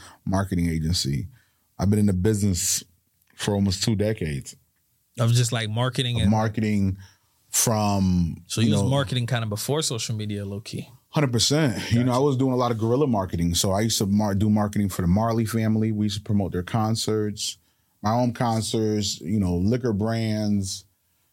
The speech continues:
Speaker 1: you know, we've been in this guerrilla marketing, you know, getting attention, like, selling visibility. I've been in that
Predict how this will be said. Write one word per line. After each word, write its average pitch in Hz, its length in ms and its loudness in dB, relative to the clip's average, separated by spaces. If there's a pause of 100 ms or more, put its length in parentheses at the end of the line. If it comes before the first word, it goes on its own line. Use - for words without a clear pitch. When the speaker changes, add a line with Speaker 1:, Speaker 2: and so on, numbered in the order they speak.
(240)
Speaker 1:
you - 80 8
know, 123 160 4
we've 123 220 0
been 127 160 2
in 107 160 2
this 104 300 0
guerrilla 113 460 0
marketing, 104 920 0 (1200)
you 120 100 0
know, 107 100 2
getting 117 360 2
attention, 101 1040 0 (560)
like, 107 180 -2
selling 123 480 2
visibility. 104 680 2
I've 101 100 0
been 107 120 2
in 104 100 4
that 95 280 0